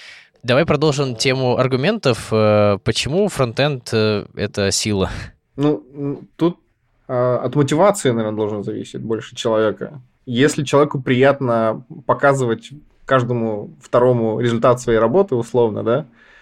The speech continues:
Speaker 2: то, скорее всего, ему понравится быть фронтендером.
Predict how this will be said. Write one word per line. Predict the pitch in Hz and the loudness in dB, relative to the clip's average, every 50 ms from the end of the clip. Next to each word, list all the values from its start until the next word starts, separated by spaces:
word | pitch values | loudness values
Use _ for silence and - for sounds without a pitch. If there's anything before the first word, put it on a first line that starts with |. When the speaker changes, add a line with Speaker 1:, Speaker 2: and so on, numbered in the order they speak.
| _ _ _ _ | _ _ _ _
Speaker 2:
то, | - 131 127 135 143 156 160 160 156 156 147 131 131 | 0 4 4 6 6 6 6 6 6 4 4 2 0
скорее | - - 143 139 165 170 | 0 2 4 4 4 4
всего, | 165 - - 139 131 147 160 | 2 0 -2 0 2 2 2
ему | 147 139 123 | 2 2 2
понравится | 127 123 123 127 135 135 127 131 - | 2 2 2 4 2 2 0 -2 -4
быть | 120 123 123 127 | -4 -4 -4 -2
фронтендером. | - 123 120 120 127 120 117 107 107 110 131 131 | -2 -2 0 0 0 0 0 0 -2 -4 -6 -10